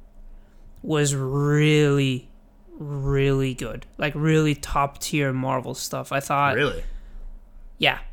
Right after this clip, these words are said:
Speaker 2: So, like,
Speaker 1: Yeah.
Speaker 2: okay, like, and, like, I'm not gonna dive into it too much. I liked it, and I love that they inherited that storyline from the comic books because it's, it's beautiful. Like, really, like
Speaker 1: It's a really good storyline. That Mighty Thor is really good.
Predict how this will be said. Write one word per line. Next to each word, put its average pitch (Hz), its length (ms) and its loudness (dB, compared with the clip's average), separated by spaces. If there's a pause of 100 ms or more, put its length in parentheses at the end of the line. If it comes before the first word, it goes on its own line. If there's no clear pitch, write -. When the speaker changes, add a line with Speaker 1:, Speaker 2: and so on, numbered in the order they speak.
(1300)
Speaker 2:
So, - 160 -4
like, 156 80 4
Speaker 1:
Yeah. 131 180 2
Speaker 2:
okay, 113 280 -2
like, 117 160 -4
and, 127 160 -6
like, 123 200 -4
I'm 127 80 -4
not 131 140 -2
gonna 110 340 -6 (540)
dive 120 260 2
into 123 220 -2
it 107 80 -4
too 120 160 -6
much. 101 380 -8 (340)
I 131 140 4
liked 120 380 -2
it, 143 200 -2
and 113 100 -6
I 113 80 -6
love 110 380 -4
that 113 140 -8
they 104 320 -6 (540)
inherited 110 600 -4
that 101 160 -6
storyline 101 640 -6
from 101 120 -10
the 90 80 -12
comic 98 360 -8
books 90 260 -12
because 98 260 -12
it's, 92 120 -16
it's 123 200 -4
beautiful. 110 480 0
Like, 104 160 -6
really, 139 340 2
like 127 140 -2
Speaker 1:
It's 175 100 4
a 196 60 6
really 170 260 4
good 156 100 0
storyline. 135 500 -2
That 135 100 -4
Mighty 143 240 0
Thor 143 300 -4
is 139 120 -6
really 135 220 -4
good. 131 160 -8